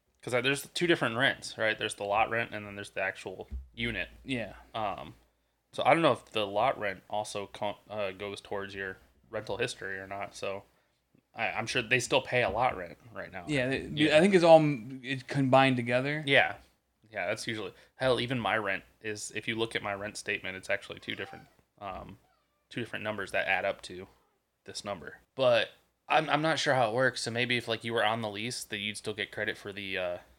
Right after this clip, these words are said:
Speaker 1: the, the lot rent part of it, and that might affect your, your rental history. I don't know. I don't know how that shit works, man. I'm not actually smart. I know a couple of things.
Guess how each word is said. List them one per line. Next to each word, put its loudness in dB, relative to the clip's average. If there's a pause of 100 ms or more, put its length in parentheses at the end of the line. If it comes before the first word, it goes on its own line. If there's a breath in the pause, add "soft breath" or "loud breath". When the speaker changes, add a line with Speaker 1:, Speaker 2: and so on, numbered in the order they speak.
(760)
Speaker 1:
the, -4 (480)
the -8
lot 0
rent -2 (340)
part 2
of 0
it, -2 (120)
and -10
that -6
might 2
affect -2
your, -2 (140)
your -20
rental -6
history. -8
I 8
don't 4
know. -4 (140)
I 4
don't 0
know -4
how -6
that -16
shit -14
works, -16
man. -18 (400)
I'm -2
not 4
actually 4
smart. -4
I 4
know 6
a 2
couple -2
of -8
things. -14